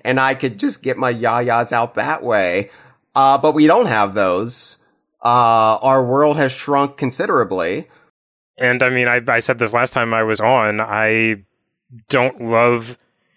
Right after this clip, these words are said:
Speaker 2: wh-, when opportunities like this come up where we find out,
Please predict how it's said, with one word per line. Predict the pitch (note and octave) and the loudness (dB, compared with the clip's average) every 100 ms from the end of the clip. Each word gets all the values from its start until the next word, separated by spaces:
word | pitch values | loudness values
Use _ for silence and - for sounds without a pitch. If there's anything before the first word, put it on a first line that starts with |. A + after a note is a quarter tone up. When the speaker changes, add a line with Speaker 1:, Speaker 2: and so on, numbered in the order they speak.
| _ | _
Speaker 2:
wh-, | - C#3 | -2 0
when | C3+ F3+ | 2 0
opportunities | F#3+ E3+ - C#3 C#3+ D3+ C3 | 2 0 0 -2 0 0 0
like | C3 | 0
this | C3 - | 0 -2
come | - B2 B2+ | -2 -2 0
up | D3+ - | 0 0
where | A#2+ | -2
we | A2+ A#2+ | 0 -2
find | C3 A#2+ A#2 | -2 -2 0
out, | A#2 A#2 A2+ | 0 0 -2